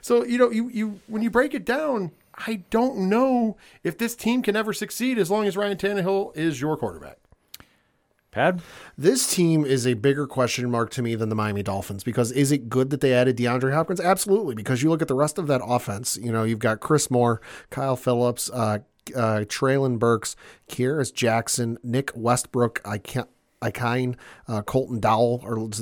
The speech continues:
Speaker 3: the other wide receivers they've got listed who are not named DeAndre Hopkins. Uh, then you, you got three tight ends, uh, Chigozim Okonkwo, uh, Trayvon Wesco, and Josh Weil. Are any of those names sh-, not named DeAndre Hopkins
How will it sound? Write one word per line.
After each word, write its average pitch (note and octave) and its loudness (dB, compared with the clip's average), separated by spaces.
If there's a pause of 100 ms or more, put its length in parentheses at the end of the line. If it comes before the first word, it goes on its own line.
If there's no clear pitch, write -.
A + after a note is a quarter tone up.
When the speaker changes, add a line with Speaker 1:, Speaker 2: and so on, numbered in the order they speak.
Speaker 3:
the A2 -2
other A#2 2
wide A2 0
receivers G#2+ -2
they've G#2+ 0
got G#2 -2
listed A2 -4
who A2 0
are G2 -4
not B2 2
named G2 -6
DeAndre F#2+ -6
Hopkins. - -6 (360)
Uh, A2 0
then B2+ 2
you, C3 0
you B2 -4
got A2+ 2
three C#3+ 2
tight C3+ 4
ends, G#2+ 0
uh, G#2+ -2 (320)
Chigozim C3+ 2 (680)
Okonkwo, C3 2 (460)
uh, A2 0
Trayvon A#2 0
Wesco, B2+ 2
and A2 -6
Josh A2 2
Weil. G2+ 0
Are A#2 0
any E3+ 2
of F3+ 0
those D3+ 2
names B2 -2
sh-, - -6
not A#2 -2
named C#3 0
DeAndre C3 2
Hopkins A2 -2